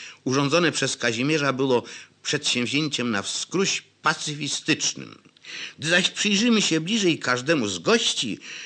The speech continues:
łatwiej nam będzie zrozumieć linię polityki naszego króla. Ale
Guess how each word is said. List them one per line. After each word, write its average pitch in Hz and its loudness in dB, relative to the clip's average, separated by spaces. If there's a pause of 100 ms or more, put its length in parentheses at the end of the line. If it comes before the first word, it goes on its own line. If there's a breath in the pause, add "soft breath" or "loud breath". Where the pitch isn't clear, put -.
(380 loud breath)
łatwiej 170 2
nam 156 4
będzie 139 2
zrozumieć 127 0
linię 151 2
polityki 120 -4
naszego 90 -2
króla. 55 -14 (880 soft breath)
Ale 120 4